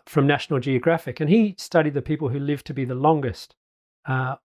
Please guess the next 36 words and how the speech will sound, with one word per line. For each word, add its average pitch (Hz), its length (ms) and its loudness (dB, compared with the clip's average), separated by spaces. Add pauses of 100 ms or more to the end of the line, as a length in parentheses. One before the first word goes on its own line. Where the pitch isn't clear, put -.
(320)
all 156 220 8
around 143 180 4
the 139 80 -2
world. 135 300 4
And 127 100 -4
there's 135 320 -4 (680)
probably 151 200 2
five 135 280 4
or 127 60 -4
six - 260 -4
different 131 400 -4 (480)
regions 135 500 2
where 127 140 -2
people 127 320 -6
live 120 360 -4 (140)
to - 100 -18
be 120 320 2 (840)
over 143 280 6
a 110 60 2
hundred 147 360 2
or, 120 200 0
or 120 180 -6
close 139 320 -2
to 123 120 -6
a 107 40 -4
hundred. 123 320 -8 (460)
And 151 80 6
he 180 60 10
looked 208 200 4
at 175 60 -2
the 143 80 -6
common 160 320 0
trends 127 600 -2 (120)
with 143 140 -6
these - 180 -2
people. 143 440 -6